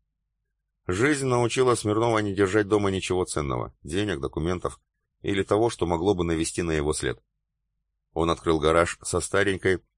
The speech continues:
но достаточно бодрой «девяткой». Достал из ведра с гайками и болтами пакет с деньгами и документами. Плеснул в ведро немного бензина, забросил туда паспорт и сим-карту с одного из двух имевшихся телефонов.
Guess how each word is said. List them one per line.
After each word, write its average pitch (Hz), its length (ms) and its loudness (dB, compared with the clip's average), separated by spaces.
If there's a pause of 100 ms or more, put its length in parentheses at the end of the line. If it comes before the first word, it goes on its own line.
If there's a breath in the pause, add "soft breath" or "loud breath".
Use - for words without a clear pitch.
но 123 160 0
достаточно 107 560 0
бодрой 80 320 0
«девяткой». 67 480 -4 (540)
Достал 90 440 0
из 90 200 -6
ведра 92 260 2
с 87 80 -4
гайками 87 400 0
и 80 60 -2
болтами 80 480 -2
пакет 78 320 -2
с 73 80 -12
деньгами 85 400 -2
и 85 140 -4
документами. 71 680 -4 (540)
Плеснул 113 400 -2
в 98 40 -2
ведро 95 280 0
немного 85 340 0
бензина, 87 480 -2 (260)
забросил 95 460 0
туда 85 260 0
паспорт 92 440 -2
и - 20 -8
сим-карту 85 480 -4
с - 100 -6
одного 80 360 0
из 73 100 -2
двух 85 220 -4
имевшихся 76 480 -4
телефонов. 65 560 -6